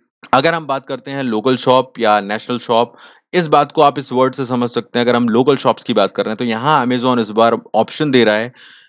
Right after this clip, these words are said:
कि जो लोकल शॉप्स हैं, अभी इस चीज पर बहुत ज्यादा काम कर रही है। Jio ने भी Jio Mart के जरिए इस चीज को फोकस किया और कई कंपनीज इसको फोकस कर रही हैं कि किस तरह से लोकल मार्केट जो है, हर सिटी की जो लोकल मार्केट है, उसमें जो लोग सेलिंग कर रहे हैं, क्योंकि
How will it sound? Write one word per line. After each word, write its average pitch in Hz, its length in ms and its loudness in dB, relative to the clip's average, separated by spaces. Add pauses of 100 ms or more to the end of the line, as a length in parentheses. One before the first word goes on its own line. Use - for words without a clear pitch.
(140)
कि 165 120 4
जो 170 120 2
लोकल 143 420 2
शॉप्स 113 400 -4
हैं, 82 140 -10 (100)
अभी 165 400 -4
इस - 380 -2
चीज 165 200 -6
पर 165 120 2
बहुत 127 300 -2
ज्यादा 143 220 0
काम 127 260 -4
कर 127 140 -2
रही 127 180 0
है। 131 140 0
Jio 120 280 4
ने 135 100 2
भी 135 180 0
Jio 120 240 0
Mart 113 240 0
के 120 120 -10
जरिए 113 240 -8
इस 110 60 -12
चीज 110 200 -16
को 113 120 -8
फोकस 107 360 0
किया 120 240 0 (300)
और 147 140 -2
कई 156 100 4
कंपनीज 143 400 -4
इसको 123 180 -6
फोकस 117 340 0
कर 113 120 2
रही 120 100 -2
हैं 139 80 -2
कि 151 80 2
किस 147 200 -2
तरह 143 140 2
से 151 140 0
लोकल 131 460 4
मार्केट 120 400 -2
जो 107 140 -2
है, 92 200 -4 (300)
हर 151 120 4
सिटी 139 260 -4
की 139 120 -6
जो 131 100 -2
लोकल 113 300 0
मार्केट 110 340 0
है, 135 140 0 (380)
उसमें 190 440 2
जो 160 160 2
लोग 160 260 0
सेलिंग 143 360 2
कर 127 120 2
रहे 117 180 -2
हैं, 104 200 -8
क्योंकि 127 520 -2